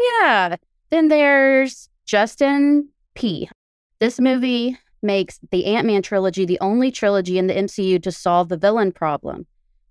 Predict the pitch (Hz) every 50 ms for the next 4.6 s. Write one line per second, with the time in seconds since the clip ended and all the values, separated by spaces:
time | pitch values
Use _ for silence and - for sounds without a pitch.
0 | - - 185 196 196 214 254 277 285 285 262 233 214 208 196 208 202 190 180 190
1 | 175 180 208 214 202 185 180 175 170 170 175 - 180 180 165 180 175 170 160 160
2 | 175 170 165 156 - - 165 160 - - 170 170 175 185 214 214 - - 180 175
3 | 170 180 190 185 202 202 208 - - 190 180 175 175 170 - 165 170 - - 190
4 | 196 202 220 254 302 311 240 196 160 151 151 147